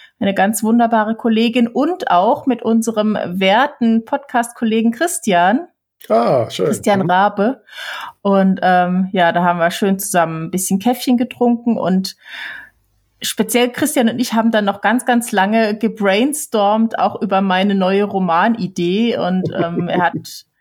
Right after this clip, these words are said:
Speaker 1: sehr, äh, viele spannende Ideen auch gehabt zum Marketing und wir haben über die Handlung gesprochen und, ähm, haben mir ganz viel Lust, äh, weitergemacht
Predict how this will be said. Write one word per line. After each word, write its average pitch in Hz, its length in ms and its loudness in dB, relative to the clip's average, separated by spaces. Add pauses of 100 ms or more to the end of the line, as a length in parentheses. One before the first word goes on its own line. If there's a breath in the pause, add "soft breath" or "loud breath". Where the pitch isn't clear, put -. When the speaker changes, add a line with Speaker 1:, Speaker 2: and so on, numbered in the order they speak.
(140)
Speaker 1:
sehr, 226 500 0
äh, - 20 -6
viele 233 560 2
spannende 233 600 0
Ideen 220 420 2
auch 190 240 -2
gehabt 190 360 -2
zum 190 180 -2
Marketing 247 800 0
und 185 180 0
wir 190 140 2
haben 185 280 2
über 180 220 -2
die 208 160 -2
Handlung 269 420 2
gesprochen 220 680 -2
und, 185 380 0
ähm, 180 420 -2
haben 202 160 2
mir 208 100 2
ganz 233 300 -2
viel 254 260 2
Lust, - 420 0
äh, 185 300 -2
weitergemacht 185 960 -2